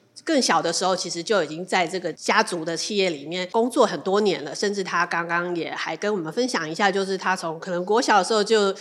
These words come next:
在这个工厂跑跳，所以其实资历论年资的话可是非常深。那可不可以先请就是 Alan 可以分享一下，就是说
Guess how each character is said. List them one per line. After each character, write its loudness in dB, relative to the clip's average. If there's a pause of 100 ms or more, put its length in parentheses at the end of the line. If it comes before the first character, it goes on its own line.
(240)
在 4
这 0
个 2
工 2
厂 -4
跑 -4
跳， 2
所 -2
以 0
其 -2
实 -8 (240)
资 -4
历 -2 (360)
论 4
年 2
资 -4
的 6
话 6
可 -6
是 -4
非 0
常 -2
深。 -2
那 -2
可 -4
不 -4
可 6
以 6
先 2
请 -2
就 -2
是 -2
Alan 4
可 -4
以 2
分 0
享 -4
一 -8
下， 0
就 -2
是 0
说 -2